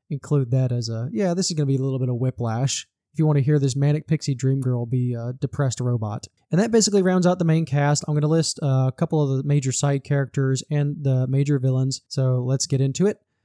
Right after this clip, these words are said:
First off, we have Lord Death, Shinigami-sama, Grim Reaper, whichever you wanna say.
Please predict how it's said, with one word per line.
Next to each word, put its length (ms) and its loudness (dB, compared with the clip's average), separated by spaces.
First 280 -2
off, 320 0
we 160 2
have 600 0
Lord 320 2
Death, 400 0
Shinigami-sama, 1040 0
Grim 260 -6
Reaper, 460 0
whichever 320 -6
you 100 -2
wanna 180 -4
say. 340 0